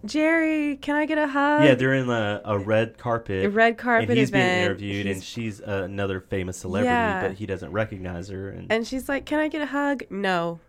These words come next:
Speaker 1: No, you can't."
Speaker 2: Yeah.
Speaker 1: Um, "Can I," she keeps trying.
Speaker 2: Yeah.
Speaker 1: "Can I get a hug?" "No.
Speaker 2: "No,
Speaker 1: No.
Speaker 2: thank you."
Speaker 1: No, thank you."
Speaker 2: Yeah.
Speaker 1: And then, like, she walks off, and the person interviewing him goes, "You know that was Kesha, right?"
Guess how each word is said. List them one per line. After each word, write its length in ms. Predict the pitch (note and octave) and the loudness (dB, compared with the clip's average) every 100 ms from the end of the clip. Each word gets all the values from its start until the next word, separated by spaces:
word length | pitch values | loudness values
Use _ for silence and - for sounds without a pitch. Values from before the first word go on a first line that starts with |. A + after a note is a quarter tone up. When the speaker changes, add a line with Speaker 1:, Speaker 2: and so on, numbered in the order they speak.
| _ | _
Speaker 1:
No, 120 | F#3 F3 | -4 -2
you 120 | F3+ | -4
can't." 440 | - F#3 E3+ - - - - - | -6 -6 -4 -6 -10 -20 -20 -20
Speaker 2:
Yeah. 320 | - - A3+ A3+ | -12 -2 0 0
Speaker 1:
Um, 220 | A3 - - - | -4 -10 -20 -8
"Can 160 | C4 | -4
I," 140 | D4 - | -2 -2
she 160 | - | -6
keeps 320 | B3 D4+ - | -4 -6 -6
trying. 500 | - C4 D4 A3+ F#3 | -4 -2 0 0 0
Speaker 2:
Yeah. 80 | G3+ | 2
Speaker 1:
"Can 100 | G3 | 2
I 120 | C4+ | 2
get 160 | D4 D4 | 2 -2
a 80 | C4+ | 0
hug?" 400 | B3 C4+ C#4+ - - | 0 0 -2 -6 -10
"No. 600 | A3 A#3 A3 G#3 G#3 A3 - | -2 4 4 4 2 -4 -10
Speaker 2:
"No, 300 | A#3 A3 G3+ | -2 0 2
Speaker 1:
No. 0 | |
Speaker 2:
thank 260 | G3+ G3+ G#3+ | 0 -2 -2
you." 60 | |
Speaker 1:
No, 160 | - A3 | 0 0
thank 320 | A3+ A3 A3 | 2 0 0
you." 300 | G#3 G3 F#3+ | 0 0 -2
Speaker 2:
Yeah. 260 | D#3+ B2+ F#2+ A#3 | 0 0 4 6
Speaker 1:
And 160 | A#3 | 8
then, 160 | A#3 A#3 | 6 6
like, 180 | G#3+ G#3+ | 4 4
she 180 | - A3+ | 0 2
walks 420 | G#3+ G#3+ G#3+ - | 6 6 4 2
off, 460 | G3 C#4+ A#3 A3 - | 4 6 6 2 -2
and 400 | F#3 F#3 F3+ F#3+ | 2 4 4 2
the 420 | F#3 F#3 F3+ F3+ F3+ | 4 6 6 4 2
person 380 | G#3+ A3 A3+ | 2 2 0
interviewing 640 | F#3+ F#3+ G3+ G#3 F#3+ F3 F3+ | 0 2 2 0 0 0 0
him 400 | G3 F3+ F3 F3 | 0 0 0 2
goes, 460 | F3+ F3 E3+ E3 - - - - _ | 4 4 4 0 -10 -20 -20 -20 _
"You 120 | G3+ | -2
know 140 | B3+ D#4+ | 0 2
that 160 | D#4 | 2
was 160 | B3 A#3 | 2 0
Kesha, 500 | - A#3 E4+ G3+ F3 | 2 2 4 2 2
right?" 480 | F3 G3+ B3 C4 | 4 6 6 2